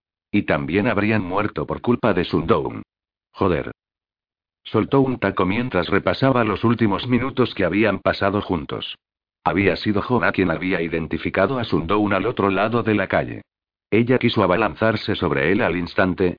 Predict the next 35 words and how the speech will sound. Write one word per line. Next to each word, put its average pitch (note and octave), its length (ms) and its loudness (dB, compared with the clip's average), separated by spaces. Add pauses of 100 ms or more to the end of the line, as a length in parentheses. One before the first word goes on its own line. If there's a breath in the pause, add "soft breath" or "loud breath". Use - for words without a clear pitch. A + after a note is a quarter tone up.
(100)
pero D#2+ 200 2
a D#2+ 60 2
Perry A2+ 340 2
se G2+ 140 -2
le F2 160 2
había F#2 320 2
ocurrido G2+ 500 -2
la F2 140 -2
idea A#2 300 0
de F#2+ 140 4
hacer G2+ 260 2
que A2+ 100 0
los G2 200 2
siguiera F#2 440 0
hasta G#2 260 -2
el F#2 100 -2
sistema F#2+ 460 0
de F#2+ 120 2
alcantarillado F2 840 0
para G2+ 220 0
que - 80 0
pudieran A2+ 460 0
tenderle F#2+ 500 -2
una G2+ 220 -2
trampa A2+ 420 2
y G2 100 0
evitar F#2+ 400 0
que A2 120 0
los F2+ 160 2
viera B2 260 0
un A2+ 100 -6
transeúnte G2+ 680 2
o E2 80 2
la F2+ 120 2
policía. E2+ 520 -2